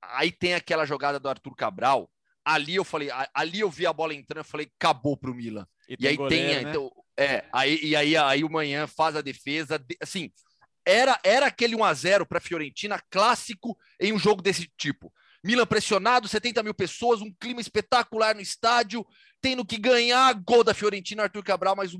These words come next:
Speaker 1: Man-, Mike, o Manhã realmente evitou o desastre. E depois do gol do Milan, até o, o, o João Guilherme e o, e o Jean Oddi na transmissão, né, eles ressaltaram, vo-, era, foi quase que uma emoção materializada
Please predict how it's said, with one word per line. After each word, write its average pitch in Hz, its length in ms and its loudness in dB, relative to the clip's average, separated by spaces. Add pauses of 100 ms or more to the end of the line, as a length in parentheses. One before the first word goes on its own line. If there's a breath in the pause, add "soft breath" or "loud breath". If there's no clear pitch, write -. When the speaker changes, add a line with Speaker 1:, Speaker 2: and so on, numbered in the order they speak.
(120)
Speaker 1:
Man-, 190 340 -2
Mike, 185 320 -2
o 175 240 -10
Manhã 175 280 0 (160)
realmente 180 460 -4
evitou 196 560 0 (260 soft breath)
o 196 100 -8
desastre. 160 640 0
E 202 80 -10
depois 226 440 -2
do 160 100 -6
gol 151 220 -4
do 127 100 -14
Milan, 127 340 -8 (560)
até 160 580 0
o, 127 40 -12 (420)
o, - 60 -14 (360 soft breath)
o 127 80 -6
João 151 160 0
Guilherme 147 380 2
e 143 60 0
o, 123 240 -2
e 123 80 -4
o 135 80 -4
Jean 123 220 -4
Oddi 131 240 0
na 127 120 -4
transmissão, 131 640 -4
né, 147 80 0
eles 139 180 -4
ressaltaram, 147 640 0 (560)
vo-, 131 520 -16 (180)
era, 160 300 0 (340 soft breath)
foi 190 140 -2
quase 226 320 2
que - 80 -4
uma 233 160 4
emoção 226 440 2
materializada 214 1160 0